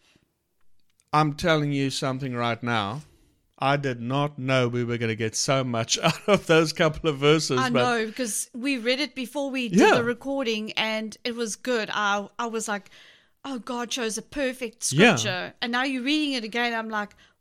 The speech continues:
Speaker 2: "What?"
Speaker 1: <laughs>
Speaker 2: But that's the blessing of
Speaker 1: Yeah.
Speaker 2: his word. It just keeps unfolding and unfolding.
Speaker 1: So we don't have to go through the rest of the scriptures. Um,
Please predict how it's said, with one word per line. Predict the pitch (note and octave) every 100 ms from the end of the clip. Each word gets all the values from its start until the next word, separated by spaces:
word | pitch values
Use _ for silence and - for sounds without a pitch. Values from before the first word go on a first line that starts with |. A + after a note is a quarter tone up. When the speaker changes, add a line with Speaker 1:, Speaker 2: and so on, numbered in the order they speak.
| -
Speaker 2:
"What?" | B4 B4 B4 A#4+ A#4+ B4 - - A3 - A3 - A3+ - - F3+ - - -
Speaker 1:
<laughs> | -
Speaker 2:
But | B3+ -
that's | C4+ C4+ - - - _ -
the | A3
blessing | - A3 A3+ - B3+
of | A#3 G#3+
Speaker 1:
Yeah. | D#3+
Speaker 2:
his | G#3 F#3+
word. | G3 F#3+ F#3 F#3
It | F#3
just | A3 G#3 -
keeps | B3 - -
unfolding | G3+ F#3+ - A3 A3+ A3+ A#3 A3+
and | G3
unfolding. | E3+ E3+ - G3+ F#3 F#3 F3+ F3+ F#3 F#3+ F#3+ - - _
Speaker 1:
So | - - G3 F#3 F3 F3 - E3+
we | A#3
don't | E4+ D4+
have | F3 G#3 -
to | - F#3+ D#3
go | D3 C#3 D3+
through | D3 - D3
the | C3
rest | A#2+ B2 -
of |
the | B2
scriptures. | A#2+ - B2 - B2+ B2 C3 -
Um, | B2+ A#2+ A2 A#2